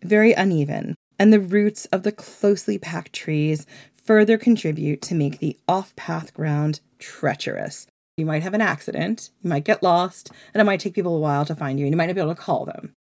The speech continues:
That is what could happen in any national park in America, right? Or here in the U K or anywhere in Europe. Like, if you leave the paths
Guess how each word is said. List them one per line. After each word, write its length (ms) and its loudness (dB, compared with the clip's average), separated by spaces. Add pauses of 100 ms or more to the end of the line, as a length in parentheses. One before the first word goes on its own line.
(260)
That 220 8
is 140 4
what 140 4
could 140 0
happen 420 -2
in 160 -2 (100)
any 400 0
national 420 -4
park 420 -6 (120)
in 260 0
America, 680 -4
right? 380 4
Or 360 0 (280)
here 260 4
in 140 4
the 60 2
U 180 -2
K 560 0 (240)
or 540 2 (140)
anywhere 360 2
in 100 4
Europe. 380 -2
Like, 300 2
if 200 -2
you 140 0
leave 380 2
the 80 0
paths 760 -2